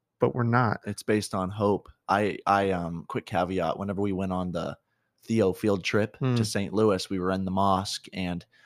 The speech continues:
Speaker 2: the, uh, I guess, mosque
Speaker 1: Imam.
Speaker 2: Imam? Okay,
Speaker 1: Yeah.
Speaker 2: that's, that's the name of him. His, his title. We'll give him his respect he deserves.
Speaker 1: Mm-hmm.
Speaker 2: He, um, was talking about how our religions aren't so different,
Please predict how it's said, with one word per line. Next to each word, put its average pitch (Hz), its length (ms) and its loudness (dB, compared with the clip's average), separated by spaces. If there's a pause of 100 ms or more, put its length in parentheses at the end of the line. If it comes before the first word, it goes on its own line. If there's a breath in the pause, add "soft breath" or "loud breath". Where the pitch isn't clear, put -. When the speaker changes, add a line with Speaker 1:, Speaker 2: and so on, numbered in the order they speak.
(260 soft breath)
Speaker 2:
the, 95 260 -2
uh, 82 300 0 (380)
I 95 60 -10
guess, 87 320 -8
mosque 95 400 0
Speaker 1:
Imam. 110 520 2 (340)
Speaker 2:
Imam? 117 480 2
Okay, 117 140 0
Speaker 1:
Yeah. 110 120 2
Speaker 2:
that's, - 220 -4
that's 87 220 -4
the 90 100 -6
name 92 140 -2
of 92 80 -4
him. 92 100 -2
His, 98 180 -4 (120)
his - 180 -4
title. 101 380 -2 (340)
We'll 156 120 6
give 147 120 6
him 131 40 2
his 120 120 4
respect 104 340 -2
he 104 60 -4
deserves. 104 460 0
Speaker 1:
Mm-hmm. 156 360 0
Speaker 2:
He, 127 260 0
um, 95 440 -2 (880)
was 120 160 0
talking 117 280 2
about 107 160 4
how 110 140 8
our 117 100 8
religions 113 420 4
aren't 110 220 0
so 95 120 0
different, 107 480 -2